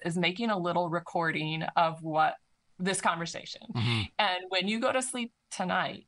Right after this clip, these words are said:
Speaker 1: you're gonna have a little rewind of this conversation. And this, this conversation is gonna be on replay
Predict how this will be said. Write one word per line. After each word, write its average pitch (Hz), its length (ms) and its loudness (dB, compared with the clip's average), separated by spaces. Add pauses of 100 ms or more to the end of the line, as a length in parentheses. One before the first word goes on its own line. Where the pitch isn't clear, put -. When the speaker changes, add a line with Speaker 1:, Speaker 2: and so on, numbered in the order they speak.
(120)
Speaker 1:
you're 208 160 2
gonna 247 200 2
have 202 240 0
a 180 60 2
little 175 480 0 (440)
rewind 160 720 2
of 160 140 0
this 180 160 0
conversation. 214 800 -2
And 185 200 2
this, 226 180 0 (240)
this 240 400 0
conversation 226 680 -2
is 180 100 -4
gonna 185 180 0
be 180 160 0
on 170 340 -2
replay 247 480 0